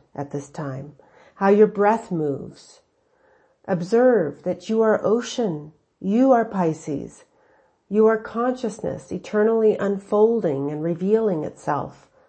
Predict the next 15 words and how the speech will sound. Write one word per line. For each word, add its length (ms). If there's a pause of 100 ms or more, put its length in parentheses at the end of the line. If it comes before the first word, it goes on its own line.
(480)
You 220
are 120
not 260
separate 580
from 220
all 240
that 160
is. 560 (1400)
Can 160
you 120
feel 300
the 100
joy 400
in 120
this? 460